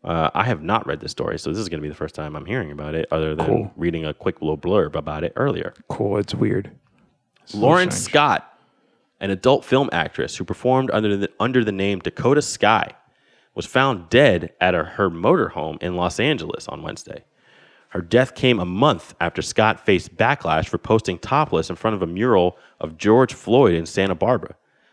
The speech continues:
Speaker 1: Scott, who was discovered by her unidentified husband, was twenty-seven. A cause of death was, had not been, has not been confirmed,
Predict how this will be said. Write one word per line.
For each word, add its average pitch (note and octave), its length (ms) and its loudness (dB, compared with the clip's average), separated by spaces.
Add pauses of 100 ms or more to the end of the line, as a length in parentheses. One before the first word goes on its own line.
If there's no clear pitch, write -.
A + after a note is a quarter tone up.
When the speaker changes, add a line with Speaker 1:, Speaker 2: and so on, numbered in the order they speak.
Speaker 1:
Scott, B2+ 500 0
who G#2 100 0
was G2 160 2
discovered G#2 500 2
by E2+ 140 0
her E2 220 0
unidentified F#2+ 680 0
husband, F2 480 0 (520)
was - 120 -6
twenty-seven. B2+ 680 0 (1400)
A - 60 -8
cause C3 280 4
of G2+ 120 -4
death G#2+ 300 2
was, F2+ 220 -2
had G#2 160 -2
not A2 300 -2 (400)
been, G#2 220 -2 (120)
has G2 200 -2
not D#3 260 0
been F#2 140 0
confirmed, D2+ 520 -8